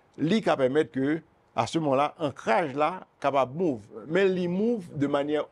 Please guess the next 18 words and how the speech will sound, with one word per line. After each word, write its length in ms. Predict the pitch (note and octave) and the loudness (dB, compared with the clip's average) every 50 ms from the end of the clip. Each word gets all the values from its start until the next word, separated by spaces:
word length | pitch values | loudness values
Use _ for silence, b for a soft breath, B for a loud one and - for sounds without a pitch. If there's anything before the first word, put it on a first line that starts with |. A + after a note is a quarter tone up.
| - | 2
ordonnée. 560 | - E3 F3 F3 F3 E3+ D#3+ C#3 C3+ C3+ B2 - _ _ _ _ _ _ _ _ _ _ _ _ - | 4 4 4 4 2 0 0 -2 -2 -6 -8 -10 _ _ _ _ _ _ _ _ _ _ _ _ 0
Donc, 240 | B2 C#3+ D#3+ C3 - _ _ _ _ _ _ _ _ _ _ _ - | 4 4 4 4 2 _ _ _ _ _ _ _ _ _ _ _ -2
mais 140 | - C#3+ D3 | 0 2 2
pour 140 | - D#3 E3+ | 2 2 2
le 60 | D#3+ | 2
move 200 | D#3+ D#3+ D#3 C#3 | 4 2 2 2
de 80 | C3+ C3+ | 2 2
manière 300 | C3+ C3 B2+ B2+ B2+ B2 | 2 2 4 4 4 4
ordonnée, 300 | A#2+ A#2+ B2 C#3 E3 G#3+ | 4 2 0 -2 -2 -2
il 60 | A3+ | -2
faut 180 | - - F#3+ | 0 -2 -2
que 120 | F#3+ - G3 | 0 0 -2
tout 240 | F3+ - F3+ D#3+ F3 | -2 -2 -4 -2 -2
élément 260 | D#3 D3 C#3 C#3 C#3 | 0 0 -2 -4 -4
ça 180 | A#2 C3+ C3+ | -4 -2 0
rentre 360 | D3 F3 E3+ C#3 C3+ C3 - C3 | 0 0 0 -2 -2 -4 -6 -6
dans 140 | C3 C#3 C#3+ | -4 -2 -2
l'ordre. 260 | E3 F#3+ D3+ B2 G#2+ | 0 0 0 -2 -4